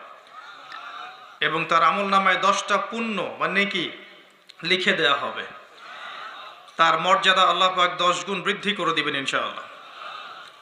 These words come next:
আরেকটা হাদিসে নবী সাল্লাল্লাহু আলাইহি ওয়াসাল্লাম বলেছেন, সবচেয়ে কৃপণ সেই ব্যক্তি যার সামনে মুহাম্মদ সাল্লাল্লাহু আলাইহি ওয়াসাল্লামের নাম উচ্চারিত হয়েছে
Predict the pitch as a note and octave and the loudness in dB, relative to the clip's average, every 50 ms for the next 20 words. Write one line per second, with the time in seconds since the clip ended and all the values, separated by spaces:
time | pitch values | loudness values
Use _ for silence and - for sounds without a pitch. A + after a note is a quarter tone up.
0 | - - D3+ F3 G3+ G3 A#3 A3+ A3+ A#3 A#3 A#3+ - A#3 G#3+ G#3+ G#3+ G#3+ G#3+ G#3 | 0 2 4 4 4 4 4 4 4 4 2 2 0 0 0 0 -2 -2 -4 -4
1 | F#3+ F#3+ F#3+ F#3+ F#3 F#3 F3 E3+ E3+ E3 - D#3+ D#3+ D3+ C#3+ D3 C#3 C#3 - C3+ | 0 2 2 2 4 4 2 2 2 0 0 -2 -2 -2 -4 -6 -6 -6 -6 -8
2 | B2 - - - - - - - - - - - - - - - - - - _ | -10 -12 -14 -20 -20 -20 -20 -20 -20 -20 -20 -20 -20 -20 -20 -20 -20 -20 -20 _
3 | - - - - G3+ G3+ - - A3+ G#3+ A3 A#3+ B3+ B3+ C4 C4 B3+ A3 - A3+ | -6 0 2 4 4 4 2 0 -2 0 2 0 0 2 4 2 4 4 2 2
4 | G3+ G3 F#3+ F3+ F3+ F3+ - D#3 D3 D3 D3+ - - - - - _ _ _ _ | 2 2 2 -2 -4 -4 -8 -8 -8 -8 -10 -16 -20 -20 -20 -20 _ _ _ _
5 | _ _ _ _ _ _ _ _ _ - B2 C3+ E3+ F3+ F#3+ - - A3+ G#3+ G#3+ | _ _ _ _ _ _ _ _ _ -8 0 4 4 4 4 4 4 4 4 4
6 | G#3+ A3 A3 G3+ F#3+ - - A#3 A#3+ A#3 A3 F3+ D3 - - - - - - - | 2 0 -2 -2 -2 2 4 4 4 4 2 0 0 -2 -6 -12 -14 -16 -18 -16
7 | - - - F#3+ F#3 F#3 F#3 F3+ F#3 G3 F#3+ F#3 F#3 F3+ E3+ F3+ F#3+ F#3+ F#3+ F3+ | -8 -4 -2 -2 0 -2 0 2 4 4 4 4 4 4 4 4 4 4 2 0
8 | F#3+ F#3 - F#3+ F3+ F3 F3 F3 E3+ E3 D#3+ D#3+ E3 F3+ F#3+ F#3 G3 G3+ G3+ - | -2 -2 0 2 2 2 2 0 0 2 4 6 6 6 6 4 0 -4 -2 0
9 | A3+ A3 A3 G#3+ G#3 F3+ F#3 F3 E3 - D#3 B2 | 2 2 2 0 0 0 0 0 0 -2 -4 -6